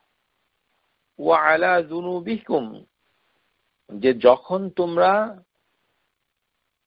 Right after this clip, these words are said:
নামাজ সম্পাদন করো তখন তোমরা, তখন দাঁড়িয়ে বসে শুয়ে আল্লাহকে স্মরণ করবে। এখন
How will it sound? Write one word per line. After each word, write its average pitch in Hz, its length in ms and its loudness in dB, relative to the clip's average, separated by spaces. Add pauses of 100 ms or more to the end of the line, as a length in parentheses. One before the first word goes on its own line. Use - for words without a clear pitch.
নামাজ 147 460 4
সম্পাদন 147 640 -2
করো 143 520 0
তখন 160 440 -4
তোমরা, 160 640 0
তখন 135 400 -2
দাঁড়িয়ে 160 540 2 (100)
বসে 202 460 -6
শুয়ে 185 480 -4
আল্লাহকে 165 500 0
স্মরণ 143 340 2
করবে। 107 300 -10 (2000)
এখন 190 500 0